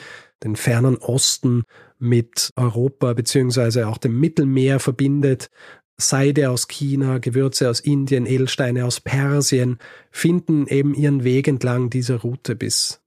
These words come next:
zum Mittelmeer. Und Musiris ist hier einer der wichtigsten, vielleicht sogar der wichtigste Handelsknoten.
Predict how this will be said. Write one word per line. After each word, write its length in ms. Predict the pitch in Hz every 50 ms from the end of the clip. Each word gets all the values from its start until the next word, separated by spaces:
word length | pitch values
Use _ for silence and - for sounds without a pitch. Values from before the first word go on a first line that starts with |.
| _
zum 240 | - - - 135 127 127
Mittelmeer. 680 | 139 147 - - 127 110 104 107 110 110 107 107 104
Und 280 | 120 127 131 131 - - - - - _ _ _
Musiris 640 | - 127 127 - - - 175 175 156 160 147 - -
ist 300 | - - - 135 127 -
hier 280 | - - 139 139 135 131 _ -
einer 300 | - 127 151 170 175 165
der 220 | - - 156 143
wichtigsten, 480 | 131 151 143 - - 160 - - - 135
vielleicht 360 | - 139 127 123 123 - -
sogar 260 | - 156 139 127 120 117
der 120 | 120 107
wichtigste 520 | 120 120 - - - 120 - - - 110 101
Handelsknoten. 880 | 101 101 104 101 95 - - - - 101 95 - - _ - 113